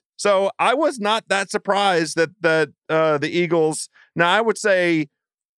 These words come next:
it seemed likely they'd get at least one sack somewhere, and I had a Fletcher Cox prop that I lost o-, o-, on that. But,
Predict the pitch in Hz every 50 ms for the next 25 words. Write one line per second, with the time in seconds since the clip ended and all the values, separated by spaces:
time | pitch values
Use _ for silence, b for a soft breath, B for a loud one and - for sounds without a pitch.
0 | _ - 180 - - - 233 220 208 196 196 190 185 175 - 175 160 151 151 139
1 | 123 160 139 139 127 147 143 - - 113 120 139 151 151 - - 185 156 160 175
2 | - - - - 151 156 165 170 175 175 175 185 185 185 - 151 147 147 151 147
3 | 160 156 156 160 - - 165 160 - - 139 - - 160 151 151 147 - - -
4 | - - 151 151 143 - - - 151 143 135 123 127 135 139 147 - - - 120
5 | 117 117 - - 120 123 - - 113 117 113 117 117 113 113 - - 117 127 127
6 | 123 113